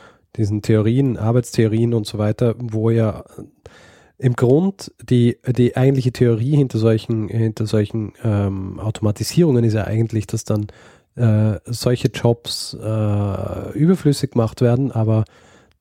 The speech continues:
dass dadurch halt, äh, dann Personen eigentlich in Jobs kommen, die, äh, ein bisschen sinnvoller sind, als einfach nur durch eine Webmaske durchzuklicken, ja, re-, in der Theorie, ja.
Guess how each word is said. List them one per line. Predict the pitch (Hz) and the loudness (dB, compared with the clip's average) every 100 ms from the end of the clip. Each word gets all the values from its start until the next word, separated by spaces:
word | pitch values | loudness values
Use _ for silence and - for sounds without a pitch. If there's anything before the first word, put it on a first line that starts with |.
| - | 0
dass | 110 - - - 120 | 0 0 -6 -6 -2
dadurch | 113 110 117 - - | 0 0 0 -2 0
halt, | 113 113 - - - | 2 2 0 -10 -4
äh, | 117 113 110 110 110 - - _ _ _ - - - - _ _ | 0 2 2 2 -2 -8 -20 _ _ _ -20 -20 -20 -20 _ _
dann | 113 107 110 - _ _ _ _ | 0 0 -2 -8 _ _ _ _
Personen | - 113 117 120 131 127 123 113 _ _ _ | -4 -2 0 2 4 2 0 -6 _ _ _
eigentlich | 127 135 127 123 123 | 2 2 4 2 0
in | |
Jobs | 117 131 - | 0 0 0
kommen, | - 117 113 | -2 0 0
die, | 110 107 | 0 -2
äh, | - 113 | 0 -2
ein | 107 | -2
bisschen | 110 117 113 104 | -2 -2 -2 -4
sinnvoller | 110 147 180 127 107 104 | -2 0 2 2 2 0
sind, | 113 110 | -2 -2
als | 104 | -2
einfach | 110 101 - | 0 -2 -2
nur | 110 101 | -2 0
durch | 104 | -2
eine | 107 104 | 0 2
Webmaske | 120 113 98 - - 104 - 110 | 2 2 0 -4 -8 -6 -4 -2
durchzuklicken, | 120 - - - - - | -2 -2 -10 -12 -12 -6
ja, | 98 110 - - | -2 -2 -6 -4
re-, | 113 | -2
in | - 107 | 0 0
der | 101 | 2
Theorie, | 101 95 117 127 | 0 2 4 4
ja. | 90 101 | 2 -4